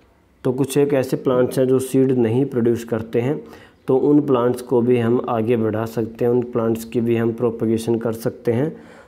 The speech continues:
हम vegetative propagation का यूज़ करके, इसके अंदर आपके example है banana, आपके orange हो गया,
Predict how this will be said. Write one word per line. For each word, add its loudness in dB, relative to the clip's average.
हम 2
vegetative 0
propagation 0
का 0
यूज़ 2
करके, 0
इसके -2
अंदर 2
आपके 0
example 0
है 0
banana, 0
आपके -2
orange 2
हो 2
गया, 0